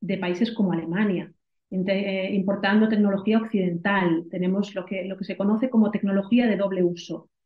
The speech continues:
que puede servir para uso civil, pero también se utiliza para el espionaje. Y esto, eh, los defensores de derechos humanos centrados en la parte de Internet, eh, defienden, sostienen que hay que darle la misma consideración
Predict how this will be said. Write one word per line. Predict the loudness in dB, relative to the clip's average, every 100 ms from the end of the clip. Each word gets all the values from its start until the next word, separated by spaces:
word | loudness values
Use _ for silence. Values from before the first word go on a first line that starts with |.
| _ _ _
que | 2 4 6 4 4
puede | 2 2
servir | 2 2 2 2
para | -2 0
uso | 0 0
civil, | 2 6 6 4 -6 _ 0
pero | 4 4
también | 4 4 6 6
se | 4
utiliza | 0 0 0 -2
para | -4 -4
el |
espionaje. | -4 -2 -2 -2 -6 -10 -12 -12 _ _ 4
Y | 6
esto, | 6 2 2 4 4 0
eh, | -2 0
los | 0
defensores | -2 -2 2 2
de | 4
derechos | 2 0 -2
humanos | 2 4 4 2
centrados | -4 -2 0 2 0 -4 0
en | 4 4 2 -2
la | -4
parte | -4 -2
de | -2
Internet, | 0 2 2 2 -6 _ _ _
eh, | 0 4 4 4 4
defienden, | 2 2 4 6 6 6 4 0
sostienen | -8 -2 2 2 2 -2 _ _ _
que | 2
hay | 4 4
que | 4
darle | 6 6 4
la | 4
misma | 4 4
consideración | 2 2 2 -2 0 0 0 -2